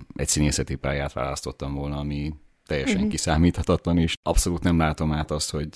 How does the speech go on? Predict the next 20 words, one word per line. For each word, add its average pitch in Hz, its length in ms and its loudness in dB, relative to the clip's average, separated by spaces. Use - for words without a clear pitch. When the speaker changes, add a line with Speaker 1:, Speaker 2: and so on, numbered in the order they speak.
Speaker 1:
holnap 73 480 0
lesz-e 76 320 0
munkám, 71 420 0
hogy 76 120 0
meg 78 140 0
fogom-e - 300 0
Speaker 2:
Mhm. - 80 2
Speaker 1:
kapni 76 260 -4
azt - 160 -8
a - 40 -8
szerepet, 71 600 -4
vagy 87 200 0
hívnak-e 82 460 2
egyáltalán, 78 800 2
vagy 76 140 -4
az 80 120 0
ügynökömre 73 460 -4
számíthatok-e 71 760 -6
úgy, 71 220 -4
ahogy 73 360 -2